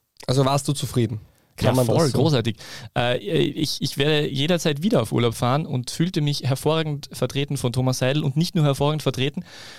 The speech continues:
Speaker 2: sondern, ähm, auch durchaus geschmeichelt. Also ich glaub, dass selten in, innerhalb einer Stunde so oft mein Name fiel. Äh, und ich hab mir jetzt nicht alle Beleidigungen rausgeschrieben, äh, die alle sehr
Speaker 1: Mhm.
Speaker 2: lieblich waren.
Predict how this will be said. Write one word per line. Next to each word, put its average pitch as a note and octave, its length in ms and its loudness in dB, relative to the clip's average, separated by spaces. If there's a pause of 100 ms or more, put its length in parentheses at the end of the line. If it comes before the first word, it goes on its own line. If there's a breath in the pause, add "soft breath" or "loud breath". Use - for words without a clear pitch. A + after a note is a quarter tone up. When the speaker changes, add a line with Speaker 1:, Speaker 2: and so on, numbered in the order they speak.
(100)
Speaker 2:
sondern, E3+ 720 2 (120)
ähm, C#3 440 0
auch D3 240 0
durchaus D#3+ 420 0
geschmeichelt. C#3 500 -2
Also A2+ 160 -2
ich A#2 60 -6
glaub, - 200 -4
dass - 180 -4
selten C#3 360 -2
in, C3+ 140 -2
innerhalb C3+ 320 0
einer B2+ 140 0
Stunde C3+ 280 -2
so B2+ 160 2
oft C3 200 -2
mein A#2+ 140 2
Name A#2 280 0
fiel. A#2 480 -4
Äh, A#2 240 2 (480 loud breath)
und B2 360 0
ich C3+ 100 4
hab C#3+ 60 4
mir D3+ 60 2
jetzt C3+ 160 -2
nicht D3 140 0
alle C#3 360 2
Beleidigungen C#3+ 500 2
rausgeschrieben, D3 640 0 (260)
äh, A#2 120 2
die A#2+ 120 0
alle B2 140 4
sehr C3 140 2
Speaker 1:
Mhm. A2+ 60 2
Speaker 2:
lieblich C3+ 260 2
waren. D3+ 240 2